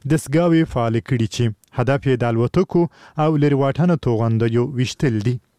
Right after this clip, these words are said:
د اوکراین پوځ نن جمعه ویلي، په ختیځه سیمه دونیتسک کې د روسیې د پوځ عمده هڅې د کراماتورسک او بخموت پر لوري متمرکز دي. د اوکراین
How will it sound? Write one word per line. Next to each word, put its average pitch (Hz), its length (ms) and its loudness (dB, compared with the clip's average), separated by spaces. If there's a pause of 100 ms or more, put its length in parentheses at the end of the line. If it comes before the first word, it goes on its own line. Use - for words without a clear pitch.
(140)
د 120 220 0
اوکراین 131 380 -2
پوځ 160 180 2 (420)
نن 160 180 2
جمعه 156 240 2
ویلي، 151 320 2 (320)
په 185 160 0
ختیځه 175 480 0
سیمه 170 320 2
دونیتسک 151 460 0
کې 117 100 0 (140)
د 123 120 2
روسیې 131 380 0
د - 140 -8
پوځ 165 200 0 (400)
عمده 151 380 2
هڅې 156 340 -2 (400)
د 123 160 2
کراماتورسک 127 720 -2 (300)
او 143 180 2
بخموت 147 420 0 (120)
پر 135 180 0
لوري 123 240 2 (140)
متمرکز 110 680 -4
دي. 120 80 0 (420)
د 175 120 2
اوکراین 165 260 0